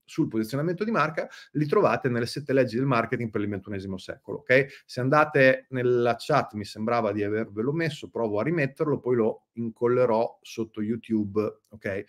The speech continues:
Eccolo qua, dovrebbe, dovrebbe arrivarvi, quindi se ancora non l'avete, prendetelo. Mm, poi in YouTube, nella descrizione al video, dopo quando lo sistemo, lo aggiungerò.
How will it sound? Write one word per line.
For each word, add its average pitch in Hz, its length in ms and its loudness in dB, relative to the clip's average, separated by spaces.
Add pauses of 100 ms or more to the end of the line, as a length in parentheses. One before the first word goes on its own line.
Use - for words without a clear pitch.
(220)
Eccolo 110 240 -4
qua, 101 100 -4
dovrebbe, 95 380 -2
dovrebbe 101 300 -4
arrivarvi, 117 460 2
quindi 104 180 -8
se - 80 -14
ancora 120 240 0
non 113 120 2
l'avete, 113 480 4 (280)
prendetelo. 110 760 2
Mm, 139 80 0 (180)
poi 131 300 6
in 123 220 -2
YouTube, 135 480 4
nella 107 180 2
descrizione 117 480 -4
al 123 80 2
video, 110 240 2
dopo 104 220 -2
quando 101 200 -2
lo 107 60 -2
sistemo, 104 640 -6 (300)
lo 104 400 0
aggiungerò. 101 800 -2